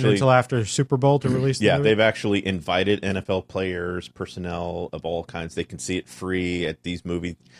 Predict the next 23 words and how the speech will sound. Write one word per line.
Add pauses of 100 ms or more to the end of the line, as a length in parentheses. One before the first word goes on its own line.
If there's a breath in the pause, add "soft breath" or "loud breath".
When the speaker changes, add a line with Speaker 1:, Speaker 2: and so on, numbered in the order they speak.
(140 soft breath)
Speaker 1:
locations,
and
they
still
won't
even
go. (840)
Speaker 2:
The
winner
was
DiCaprio.
I'm
sure
you
were
pulling
for
Bryan
Cranston
in
your
house.
Speaker 1:
No,